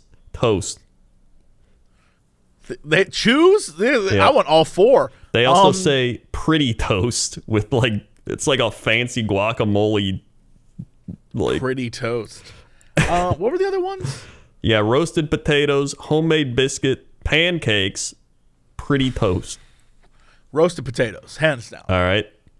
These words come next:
Speaker 1: Choose a style of egg. Poached egg, crispy fried egg, boiled egg, scrambled egg.
Speaker 2: Fried egg.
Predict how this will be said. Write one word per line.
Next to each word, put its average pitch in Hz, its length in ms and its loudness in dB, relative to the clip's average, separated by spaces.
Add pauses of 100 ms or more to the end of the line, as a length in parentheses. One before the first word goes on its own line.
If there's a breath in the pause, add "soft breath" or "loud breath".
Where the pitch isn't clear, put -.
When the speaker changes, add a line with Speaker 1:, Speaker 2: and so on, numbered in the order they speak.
(840)
Speaker 1:
Choose 294 280 0
a 233 100 0
style 107 420 0
of 123 100 0
egg. 110 400 -2 (680)
Poached 175 460 0
egg, 104 560 0
crispy 113 440 -2
fried 151 440 0
egg, 87 460 -2 (120)
boiled 127 520 0
egg, 98 500 -2
scrambled 127 580 0
egg. 76 360 -2 (760)
Speaker 2:
Fried 135 380 2
egg. 76 160 -8